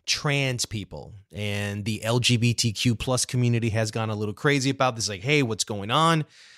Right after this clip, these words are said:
They're blaming Netflix for allowing this type of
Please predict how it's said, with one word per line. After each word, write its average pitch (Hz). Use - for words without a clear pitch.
They're 156
blaming 233
Netflix 143
for 151
allowing 135
this 120
type 147
of -